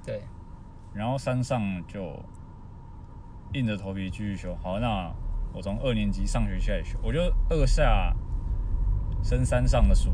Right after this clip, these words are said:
Speaker 2: 假，
Speaker 1: 嗯。
Speaker 2: 我就好好的补修我一年级的东西啊，
Speaker 1: 嗯。
Speaker 2: 我就暑修回来。
Speaker 1: 嗯。
Speaker 2: 然后三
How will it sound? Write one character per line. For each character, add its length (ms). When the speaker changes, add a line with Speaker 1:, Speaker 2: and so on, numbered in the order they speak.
Speaker 2:
假， 460
Speaker 1:
嗯。 100
Speaker 2:
我 60
就 120
好 140
好 80
的 80
补 220
修 200
我 460
一 180
年 200
级 120
的 80
东 220
西 140
啊， 120
Speaker 1:
嗯。 80
Speaker 2:
我 80
就 40
暑 220
修 200
回 140
来。 140
Speaker 1:
嗯。 200
Speaker 2:
然 100
后 460
三 260